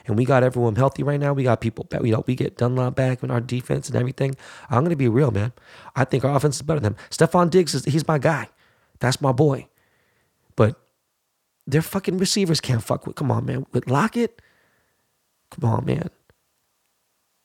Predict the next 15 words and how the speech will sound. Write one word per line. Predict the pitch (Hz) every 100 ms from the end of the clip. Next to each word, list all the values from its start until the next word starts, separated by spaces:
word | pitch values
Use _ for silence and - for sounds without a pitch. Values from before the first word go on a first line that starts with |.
| _ _ _
Metcalf, | 123 196 - - 233 247 - - _ _ _ _ _ _ _ _ _
Disley, | 202 247 269 269 220 - _ _ _
Hollister. | - 180 226 233 - 226 - _ _
Sw-, | - - -
yo, | 127
we | 147
got | 151 151 -
some, | -
we | 131 185
got | 160 - -
fucking, | - 110 - 123
we | 170
got | 143
action, | 131 127 - -
yo. | - -